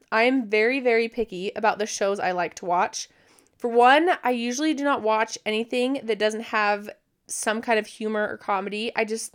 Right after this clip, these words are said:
can't really get into it. Also, I can't really get into reality T V. I just, I've tried. I've tried watching The Bachelor. I've tried watching The Bachelorette. L-, a little bit of Real Housewives here and there.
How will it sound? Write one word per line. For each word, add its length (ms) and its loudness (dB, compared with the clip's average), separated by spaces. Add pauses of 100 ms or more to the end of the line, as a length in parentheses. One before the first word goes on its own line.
(120)
can't 240 0
really 220 -2
get 140 0
into 340 2
it. 280 2 (140)
Also, 280 4
I 120 2
can't 220 -2
really 120 6
get 140 0
into 200 -2
reality 520 2
T 240 -8
V. 460 -4 (120)
I 60 -16 (120)
just, 400 -12 (260)
I've 120 -2
tried. 300 2
I've 100 0
tried 360 2
watching 320 2
The 60 -2
Bachelor. 420 2
I've 100 -4
tried 260 -2
watching 300 -2
The 60 0
Bachelorette. 680 4
L-, 160 -4
a 80 0
little 220 0
bit 100 4
of 140 4
Real 180 2
Housewives 560 2
here 180 0
and 100 0
there. 260 2